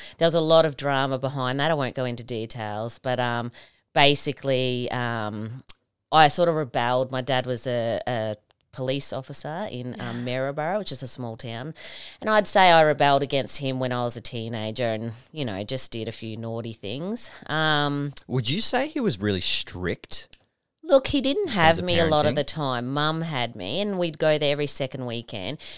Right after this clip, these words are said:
Speaker 1: But he was strict, like, I used to go to parties, like, you know, and you'd have a drink or two or whatever, and he didn't allow that and didn't want me to go to parties 'cause he knew what was out there, the type of kids that are out there,
Speaker 2: Yeah.
Speaker 1: drugs, alcohol. You know, obviously being a senior sergeant in a small town,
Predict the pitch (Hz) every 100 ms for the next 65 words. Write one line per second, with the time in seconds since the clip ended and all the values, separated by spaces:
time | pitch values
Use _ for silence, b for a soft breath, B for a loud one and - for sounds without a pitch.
0 | B 226 233 214 240 226 - 165 - 151
1 | 139 - _ _ - 190 202 190 180 156
2 | 156 143 - 143 127 131 156 214 240 -
3 | 143 - 208 127 131 139 151 131 117 -
4 | _ 113 104 113 98 - 110 98 92 87
5 | 90 98 101 B B B B 147 156 151
6 | 143 120 110 110 95 78 90 71 123 -
7 | - 135 147 135 123 98 117 117 110 -
8 | 107 127 - 220 226 220 208 180 156 127
9 | 123 113 104 120 117 113 - 139 127 -
10 | 123 120 110 104 98 - 110 104 101 127
11 | 117 110 113 107 - 117 98 107 127 175
12 | 196 143 147 151 - 135 131 127 123 -
13 | 123 117 117 - 107 107 110 - 117 -
14 | 135 123 113 - 117 110 65 98